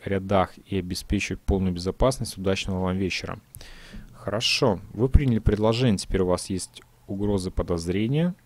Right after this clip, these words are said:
Десять топлива, пять еды. Ну, просто это хорошая сделка. В начале игры, я думаю, что,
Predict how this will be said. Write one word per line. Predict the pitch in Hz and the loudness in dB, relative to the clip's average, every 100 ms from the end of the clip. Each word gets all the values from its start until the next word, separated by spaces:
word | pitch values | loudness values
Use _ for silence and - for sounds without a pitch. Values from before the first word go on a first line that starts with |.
| _ - _ _ _ _ _ - - - _ _ - | _ -20 _ _ _ _ _ -20 -20 -20 _ _ -10
Десять | 101 113 - 98 | 0 2 2 -2
топлива, | - 143 156 123 107 | 0 2 4 4 4
пять | - 110 - | 4 2 2
еды. | 110 95 87 | -2 -2 2
Ну, | 117 151 120 _ | 4 2 0 _
просто | - 143 - 143 - - - | -4 -4 -2 -6 -6 -12 -14
это | 120 117 107 - - - - - - - - - - - - - | -6 -6 -6 -10 -16 -18 -18 -20 -20 -20 -20 -20 -20 -20 -20 -20
хорошая | - - 107 95 - | -6 -2 0 0 -4
сделка. | 82 90 120 - 101 - - - - | -6 -4 -6 -4 -8 -10 -20 -20 -10
В | 101 | -2
начале | 110 - 123 101 92 | 0 4 6 6 4
игры, | 90 104 | 2 2
я | 127 95 | 2 0
думаю, | 90 87 85 | -2 -4 -6
что, | - - 87 | -6 -8 -8